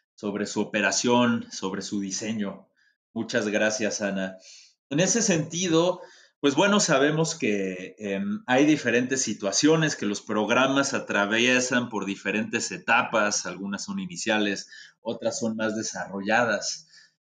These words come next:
Y quisiera preguntarte, Ana, ¿cuándo se sugiere realizar una evaluación cualitativa?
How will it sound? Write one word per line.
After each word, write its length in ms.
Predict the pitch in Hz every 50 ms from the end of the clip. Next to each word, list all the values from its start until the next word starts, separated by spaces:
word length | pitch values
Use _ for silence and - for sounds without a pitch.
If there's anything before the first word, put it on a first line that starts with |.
| _ -
Y 120 | 165 151
quisiera 420 | 170 175 160 - 185 185 202 - -
preguntarte, 720 | 185 156 139 139 139 135 123 156 156 160 - - 170 160
Ana, 260 | 156 151 160 165 151 -
¿cuándo 280 | 202 208 208 214 233
se 160 | - - 170
sugiere 720 | 156 - - - - - - 147 151 156 160 156 156 170 180 175 - _ _ _ _ _ _ _
realizar 520 | - 117 113 113 113 110 - - 131 131
una 160 | 139 143 139 127
evaluación 520 | 107 107 101 98 98 95 - - 117 107
cualitativa? 800 | - 135 117 104 101 101 - 90 87 - - 104 101 92 80